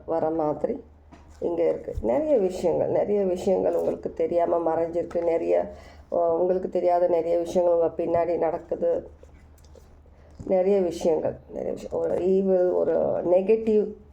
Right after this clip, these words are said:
அந்த மாதிரியான விஷயங்கள் நிறைய நடந்துட்டுருக்கு லைஃப்ல.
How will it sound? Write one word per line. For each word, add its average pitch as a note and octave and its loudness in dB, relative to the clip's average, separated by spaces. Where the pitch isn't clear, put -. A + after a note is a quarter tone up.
அந்த F#3 0
மாதிரியான F3+ 2
விஷயங்கள் D#3+ 0
நிறைய A3 2
நடந்துட்டுருக்கு D#3+ -4
லைஃப்ல. D3 -4